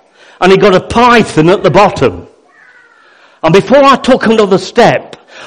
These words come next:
I said to him, "Have you got any more of those running free in the house?" He said, "No, I've just put one into the tank." I said, "Right, good." So I sat down. And in front of me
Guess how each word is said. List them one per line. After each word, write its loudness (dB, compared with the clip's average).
I 0
said -2
to 2
him, 0
"Have 2
you 2
got 2
any 2
more 4
of 0
those 4
running 2
free 2
in 0
the 0
house?" -6
He -4
said, -2
"No, 2
I've -2
just -2
put -2
one 2
into 0
the 0
tank." -8
I -6
said, -6
"Right, -2
good." 0
So -10
I -8
sat -8
down. -10
And 0
in 4
front 0
of -2
me -10